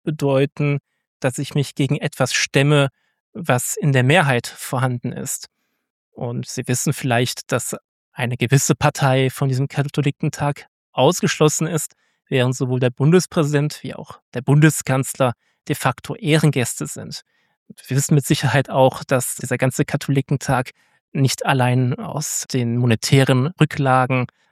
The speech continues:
des Zentralkomitees oder der Kirchen bezahlt wird, sondern auch von Bund und Ländern. Also allein das Land Bayern bezahlt drei Millionen Euro für diesen Katholikentag aus, äh, Steuergeldern.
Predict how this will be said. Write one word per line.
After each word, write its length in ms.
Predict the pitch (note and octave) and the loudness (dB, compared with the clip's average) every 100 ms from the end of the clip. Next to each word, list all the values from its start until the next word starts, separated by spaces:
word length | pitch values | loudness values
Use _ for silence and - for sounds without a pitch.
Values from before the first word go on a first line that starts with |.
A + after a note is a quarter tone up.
| _ - | _ -10
des 300 | B2 - - | -10 -8 -6
Zentralkomitees 960 | A#2+ - B2+ D3 D#3 D3 - C#3 - | -4 0 0 2 2 2 0 -2 -2
oder 100 | - | -6
der 100 | B2 | -10
Kirchen 460 | - D#3 G#3+ - D#3 | -2 0 2 0 -2
bezahlt 480 | C#3+ - C3 C3+ D#3 | -2 -2 0 0 -2
wird, 100 | C#3+ | -4
sondern 420 | - B2+ B2 B2 | -4 -4 -4 -4
auch 160 | C3 | -8
von 220 | - C3+ B2 | -2 0 2
Bund 240 | B2 C3+ | 2 0
und 140 | A#2+ | 0
Ländern. 480 | B2 E3+ F3+ A#2 G#2 | 2 4 4 2 -2
Also 180 | A2+ A2 | -6 -6
allein 240 | A#2 A2+ | -6 -4
das 160 | B2+ - | -4 -4
Land 220 | C3+ - | -4 -2
Bayern 340 | A2+ A#2 B2 B2+ | 0 2 0 -2
bezahlt 380 | B2 - B2 B2 | -6 -4 -4 -4
drei 200 | - A#2 | -4 -2
Millionen 480 | A#2+ B2 B2+ B2 B2 | -2 -2 -2 -2 -2
Euro 500 | - C#3 F3 D#3 B2 _ _ _ - | 2 2 4 4 0 _ _ _ -16
für 320 | - C#3+ B2+ | -6 -2 -2
diesen 380 | E3+ C3+ C3+ - | -4 -8 -8 -10
Katholikentag 720 | - C3+ C#3 C#3+ - B2 - | -6 -2 -2 -2 -4 -8 -8
aus, 440 | A#2 C3 - - - | -12 -10 -10 -12 -14
äh, 80 | |
Steuergeldern. 800 | - - A#3 E3+ B2 G#2+ - - | -6 2 4 2 0 -10 -12 -14